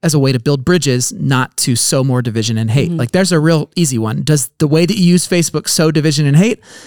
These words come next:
Speaker 1: or does it build bridges? Or vice versa, if you think about the, what you're seeing,
Speaker 2: Yeah.
Speaker 1: garbage in, garbage out, is the stuff that you're seeing on TikTok making you more loving and kind and peaceful and generous and self-controlled, <clears throat> or is it making you more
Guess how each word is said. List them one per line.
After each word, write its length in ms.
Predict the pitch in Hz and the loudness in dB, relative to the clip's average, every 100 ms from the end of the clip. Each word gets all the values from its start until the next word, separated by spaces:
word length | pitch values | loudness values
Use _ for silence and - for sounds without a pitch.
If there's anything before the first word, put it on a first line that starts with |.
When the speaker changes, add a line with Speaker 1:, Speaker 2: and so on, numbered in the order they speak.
| - - _ _ | -20 -20 _ _
Speaker 1:
or 120 | 175 165 | -2 0
does 160 | 156 | 0
it 140 | 165 180 | 0 0
build 200 | 160 135 | 0 2
bridges? 300 | 190 143 110 | 0 0 -2
Or 200 | 160 160 | 0 0
vice 220 | 147 156 | 2 0
versa, 300 | - 262 - | 0 0 0
if 100 | 135 | 0
you 100 | 151 147 | 2 0
think 120 | 160 | 0
about 260 | 151 139 | 0 0
the, 80 | 160 | 0
what 220 | 139 165 | 0 -2
you're 160 | 170 139 | 0 -2
seeing, 600 | - - 247 147 131 147 - - | 0 2 2 4 2 0 -4 -12
Speaker 2:
Yeah. 140 | 175 | -4
Speaker 1:
garbage 280 | 160 156 156 | 0 2 2
in, 80 | 156 | 2
garbage 300 | 147 139 139 | 2 0 0
out, 300 | 180 175 - _ | 0 0 -4 _
is 160 | 165 156 | 0 0
the 80 | 139 | 0
stuff 320 | - 214 220 | 0 -2 -2
that 60 | 190 | 0
you're 100 | 151 | 0
seeing 320 | - 262 233 | 2 2 2
on 280 | 156 139 131 | 2 0 0
TikTok 580 | - 226 156 127 139 - - - - _ | -2 -2 0 0 -2 -6 -20 -20 -20 _
making 380 | 151 208 214 180 | 0 0 2 4
you 160 | 156 | 4
more 380 | 151 147 175 220 | 4 4 4 4
loving 400 | 185 160 175 190 | 2 2 0 0
and 120 | 180 | 0
kind 480 | - - 143 143 139 - | -2 -2 0 0 0 -2
and 220 | 139 127 | -4 -2
peaceful 480 | - 190 - 185 175 | 2 2 2 0 2
and 160 | 170 | 0
generous 420 | 151 143 143 139 - | 2 2 2 0 0
and 160 | 139 | -2
self-controlled, 800 | - 185 - 196 202 208 147 143 - - - 277 | 0 -2 0 -2 0 2 2 0 -4 -16 -4 0
<clears throat> 320 | 247 151 - | 2 0 -2
or 160 | 190 220 | 0 2
is 120 | 220 | 2
it 80 | 208 | 0
making 300 | 190 196 185 | 0 2 2
you 100 | 196 | 4
more 240 | 156 143 | 2 0